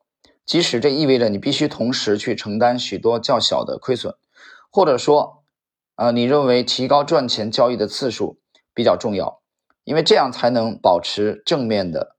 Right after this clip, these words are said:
心理的状态。马克·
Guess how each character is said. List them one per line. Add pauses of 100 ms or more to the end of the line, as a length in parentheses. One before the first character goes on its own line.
(120)
心
理
的
状
态。 (2500)
马
克·